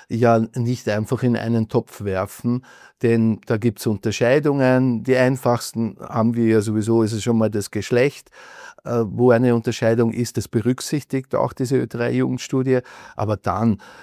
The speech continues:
geht's auch um das Umfeld. Lebt dieser junge Mensch in der Stadt oder am Land und, und, und.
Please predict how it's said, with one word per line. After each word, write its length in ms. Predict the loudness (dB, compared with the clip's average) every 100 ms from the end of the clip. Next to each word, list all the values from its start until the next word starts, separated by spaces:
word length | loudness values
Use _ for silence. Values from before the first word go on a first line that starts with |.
| -20
geht's 300 | -12 -10 -8
auch 260 | -4 -4 -6
um 140 | -4 -2
das 180 | -2 -2
Umfeld. 800 | -2 -2 -2 -4 -4 -8 -12 -4
Lebt 540 | -2 -2 -6 -20 -20
dieser 360 | -20 -6 -4 0
junge 320 | 2 2 2
Mensch 400 | 2 0 -4 -6 -8
in 140 | -4
der 100 | -4
Stadt 440 | -4 -6 -6 -10 -6
oder 200 | -4 -2
am 140 | -2
Land 480 | -2 -4 -6 -6 -6
und, 240 | -6 -6 -8
und, 200 | -10 -6
und. 320 | -4 -4